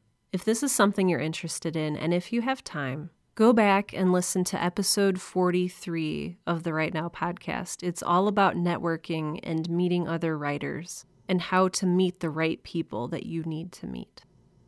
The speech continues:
And while journalism may appear to be quote-unquote dying, I think it's actually thriving online. I mean, sure, a lot of different publishers are still trying to figure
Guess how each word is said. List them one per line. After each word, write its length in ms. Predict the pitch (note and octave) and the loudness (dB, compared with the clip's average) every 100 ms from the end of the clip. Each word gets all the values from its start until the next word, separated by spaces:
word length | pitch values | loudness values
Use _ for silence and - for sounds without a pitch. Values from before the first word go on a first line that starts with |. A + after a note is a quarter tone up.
| _ _ - | _ _ -2
And 160 | F#3+ | 0
while 280 | F3 F#3+ F#3+ | 2 2 2
journalism 1040 | E3+ G#3+ D4 A#3+ F3+ E3+ D#3 D#3 D#3 - | 2 2 2 4 2 2 -2 0 -2 -2
may 360 | F3+ F3+ F3 F3 | 0 2 0 -2
appear 460 | F#3 - D4+ E4+ E4+ | -6 -4 0 0 0
to 200 | - F3+ | -2 0
be 320 | E3 D3+ D3 | 2 2 0
quote-unquote 800 | - D#3+ E3 D3 C#3+ - D3+ - | -4 -2 0 -2 -4 -4 -4 -2
dying, 540 | D3+ C#3 C3+ C3+ D3 - _ - _ - | -2 -2 -4 -6 -6 -10 _ -20 _ -4
I 120 | A3+ | -2
think 260 | B3 F4 B3+ | 2 0 0
it's 140 | A#3 | -2
actually 460 | - E3+ - F#3 E3 | -2 -2 -2 -2 -2
thriving 800 | - - D3+ D3+ E3 E3 D3+ C#3 | -6 -10 -6 -2 -2 -2 -6 -6
online. 760 | C#3+ D3 D3 C#3+ C#3 G#2+ - - _ _ _ - | -6 -4 -4 -4 -4 -6 -8 -14 _ _ _ 2
I 60 | |
mean, 220 | G#3+ G#3+ G3+ | 6 6 4
sure, 400 | - G3+ G#3 A#3+ | 2 4 4 4
a 120 | - | 4
lot 220 | F3 F3 | 4 4
of 120 | F3 | 2
different 340 | F3+ F3+ E3+ - | 0 0 -2 -4
publishers 640 | F3 E3 F3 F#3+ F3 E3+ | -4 -2 -2 0 0 0
are 140 | - F3 | -2 -4
still 300 | - F#3 F3 | 0 0 0
trying 400 | - F3 F3 F#3 | -2 0 0 0
to 140 | E3+ | -4
figure 680 | - - - F#3 G3 G3+ | -8 -6 0 0 2 0